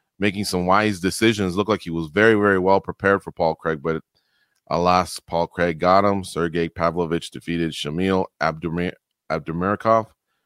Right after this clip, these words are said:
Sorry. I really practiced some of these. Abdurak-, Abdurakhimov, some-, something like that. Jeez, that sounded terrible at the end. Um, he defeated that guy. T K O stoppage there in round one, and Mac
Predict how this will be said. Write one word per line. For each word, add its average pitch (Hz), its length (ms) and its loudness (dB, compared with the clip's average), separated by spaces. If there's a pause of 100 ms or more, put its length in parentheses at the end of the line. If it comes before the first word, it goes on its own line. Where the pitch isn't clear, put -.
(100)
Sorry. 85 360 2 (960)
I 113 40 4
really 139 240 6
practiced 107 380 -2
some 76 140 -4
of 69 80 -6
these. 62 220 -12 (360)
Abdurak-, 95 600 4 (160)
Abdurakhimov, 95 960 2 (120)
some-, - 240 -4 (260)
something 117 200 -2
like 71 160 -2
that. 71 180 -4
Jeez, 101 140 -4
that 98 120 -2
sounded 85 240 -4
terrible 80 260 -2
at 69 100 -8
the 73 80 -8
end. 69 100 -10 (320)
Um, 95 160 2
he 135 100 4
defeated 117 360 4
that 78 180 0
guy. 50 180 -10 (640)
T 131 140 0
K 117 240 6
O 110 120 6
stoppage 104 500 2
there 101 280 4
in 90 140 -2
round 92 260 2
one, 110 260 4 (100)
and 110 340 2
Mac 113 200 2